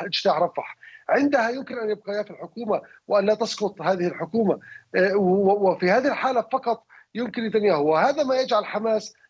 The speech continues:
لا تذهب. حماس تقرأ، يعني، الوضع الداخلي الإسرائيلي بشكل جيد، وهي تدرك أن نتنياهو يتهرب من النهاية، هو لا يريد أن يرى نهاية لهذه الحرب. وأنا أتفق فعلًا مع ما قاله السيد غيث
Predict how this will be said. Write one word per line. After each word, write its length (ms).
لا 140
تذهب. 380
حماس 320
تقرأ، 440
يعني، 160
الوضع 300
الداخلي 520
الإسرائيلي 540
بشكل 380
جيد، 340
وهي 220
تدرك 400
أن 180
نتنياهو 680
يتهرب 800
من 80
النهاية، 540
هو 200
لا 140
يريد 280
أن 120
يرى 280
نهاية 320
لهذه 260
الحرب. 340
وأنا 180
أتفق 360
فعلًا 320
مع 160
ما 140
قاله 360
السيد 360
غيث 200